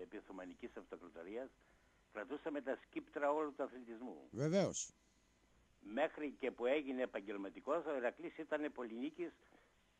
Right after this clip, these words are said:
Speaker 1: και ο ανύπαρκτός μας γα-, γυμναστικός, αν βγάλει τα κύπελα, θα φτάσουν από εδώ μέχρι την Κίνα.
Speaker 2: Είναι αλήθεια αυτό.
Speaker 1: Δεύτερον, το σημαντικότερο,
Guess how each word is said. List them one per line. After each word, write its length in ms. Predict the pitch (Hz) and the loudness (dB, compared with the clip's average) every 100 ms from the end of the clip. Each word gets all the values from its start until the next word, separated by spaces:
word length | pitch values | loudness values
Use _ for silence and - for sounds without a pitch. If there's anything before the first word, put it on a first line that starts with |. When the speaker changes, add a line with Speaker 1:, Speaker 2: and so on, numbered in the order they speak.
| _ - | _ -2
Speaker 1:
και 380 | 131 123 113 - - | 2 4 2 -4 -2
ο 100 | 110 | 2
ανύπαρκτός 680 | 117 156 160 135 - 151 123 | 4 4 2 0 2 0 2
μας 140 | 127 107 | -2 -2
γα-, 160 | 110 - _ _ _ - | -4 -6 _ _ _ -10
γυμναστικός, 680 | 110 117 110 - 127 151 139 | -4 0 0 -2 2 2 4
αν 140 | 147 | 2
βγάλει 320 | 131 147 143 | 4 6 6
τα 100 | 131 | 2
κύπελα, 460 | 107 - 135 165 160 | -2 -2 -2 2 2
θα 100 | 135 | 0
φτάσουν 360 | - 151 - 151 | -2 -2 0 0
από 160 | 117 | 2
εδώ 140 | 131 156 | 2 2
μέχρι 240 | 151 147 | 2 -4
την 100 | 127 | -6
Κίνα. 500 | 135 131 82 71 - - - - - - - | -2 -2 -4 -10 -16 -18 -16 -16 -20 -20 -6
Speaker 2:
Είναι 240 | 147 196 202 | 2 4 6
αλήθεια 400 | 202 214 143 151 | 6 6 4 0
αυτό. 260 | - 69 - _ _ _ _ _ _ _ - - _ _ _ _ - | -2 -8 -10 _ _ _ _ _ _ _ -20 -20 _ _ _ _ -4
Speaker 1:
Δεύτερον, 520 | 131 180 - 104 80 - - - _ _ _ _ _ _ _ _ _ - | 4 4 2 -4 -4 -10 -18 -20 _ _ _ _ _ _ _ _ _ -8
το 80 | 117 | -8
σημαντικότερο, 800 | 120 110 107 101 151 - 71 | -4 -4 -4 2 0 0 -10